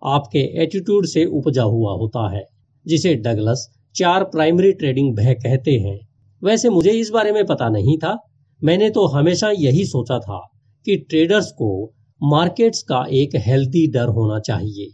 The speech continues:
यह पूरी तरह से लॉजिकल और उचित धारणा है, लेकिन जब ट्रेडिंग की बात आती है तो आपका डर आपके खिलाफ इस तरह से कार्य करेगा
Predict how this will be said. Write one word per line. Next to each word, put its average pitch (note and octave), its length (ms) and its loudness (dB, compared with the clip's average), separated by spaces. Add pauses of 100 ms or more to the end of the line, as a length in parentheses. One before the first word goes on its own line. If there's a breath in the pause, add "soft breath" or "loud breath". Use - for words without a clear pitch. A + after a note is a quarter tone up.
(380)
यह F3 300 2
पूरी A3+ 320 0
तरह E3 220 0
से F3+ 140 0
लॉजिकल C#3+ 640 0 (140)
और G3 140 2
उचित G#3+ 420 -4
धारणा C3+ 500 0
है, F#2 200 -8 (460)
लेकिन F3+ 380 2
जब E3+ 240 0
ट्रेडिंग F3 360 2
की G3 100 0
बात A#2 320 -2
आती B2 300 0
है G2+ 160 -8 (440)
तो F#3 140 2
आपका C#3+ 540 0
डर A2+ 320 -2 (320)
आपके G#3+ 380 0
खिलाफ E3 340 2 (100)
इस G#3 220 -2
तरह D3 180 2
से F#3+ 160 0
कार्य A#2 320 -2
करेगा G#2 520 -2